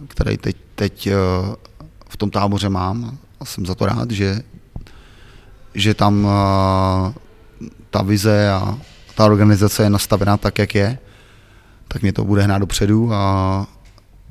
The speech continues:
pokud mi to půjde na, na tom ledě a budu plnit tu svoji roli, kterou mám, tak, eh, tak se budu snažit hrát, co to síly dá a co to zdraví dovolí.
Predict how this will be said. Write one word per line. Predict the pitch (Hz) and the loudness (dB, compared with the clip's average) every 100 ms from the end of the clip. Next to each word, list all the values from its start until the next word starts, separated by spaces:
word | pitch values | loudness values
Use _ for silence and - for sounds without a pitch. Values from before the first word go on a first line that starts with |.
| - - - - _ - - - - | -20 -20 -20 -20 _ -20 -20 -16 -10
pokud | - 107 | -2 0
mi | 104 | 2
to | 101 | 0
půjde | - 107 113 | 0 2 2
na, | 110 98 | 0 -2
na | 110 101 | -4 -2
tom | 113 | 0
ledě | 104 98 107 127 - - | 0 2 0 -2 -8 -6
a | |
budu | 101 107 | -2 0
plnit | 113 104 101 - | 2 0 0 -4
tu | - 107 | -8 -6
svoji | - 107 | 0 2
roli, | 101 104 | 2 0
kterou | - 107 104 | -2 -2 0
mám, | 98 104 123 | 0 -2 -6
tak, | - 110 - | -6 -8 -2
eh, | 104 98 98 98 98 101 - | 0 2 2 2 0 -2 -6
tak | 107 | -8
se | - 101 | -6 -4
budu | 101 | -2
snažit | - 101 98 101 | -2 -2 -2 0
hrát, | 101 101 - - - - - - - - - - | 2 0 -4 -16 -20 -20 -20 -20 -20 -20 -20 -6
co | - | -4
to | - | -2
síly | - 110 104 | 0 2 4
dá | 110 110 | 4 4
a | 110 | 2
co | - | -2
to | - | -6
zdraví | 101 104 107 | -2 0 2
dovolí. | 110 147 135 90 | 0 -2 -4 -8